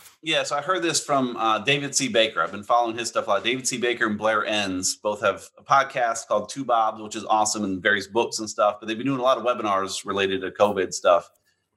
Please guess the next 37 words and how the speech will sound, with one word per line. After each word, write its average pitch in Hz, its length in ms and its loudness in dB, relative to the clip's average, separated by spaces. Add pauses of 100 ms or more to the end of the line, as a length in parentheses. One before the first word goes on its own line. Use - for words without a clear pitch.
He 127 120 0
said, 131 280 0
"You 120 80 -10
may 156 140 0
be 175 140 -10
tempted 165 360 -4
right 120 200 0
now 110 160 2
to 107 100 -2
open 131 300 -2
your 131 120 0
books 131 280 0
up 127 240 4
to 127 80 -6
your 117 240 2
employees 117 420 0
just 107 140 -6
to - 80 -6
say, 120 140 2
'Look, - 360 0
here's 123 160 -10
all 123 180 2
our 139 80 0
numbers. 135 380 -4
We're 117 140 -2
looking 120 240 -4
good.'" 123 240 2
And 113 200 -4
you 135 140 -4
can, 165 340 -2
but 110 120 -12 (400)
you 123 40 -2
can 135 100 -4
never 135 180 2
close 131 280 -2
them 101 120 -2
again. 80 260 -4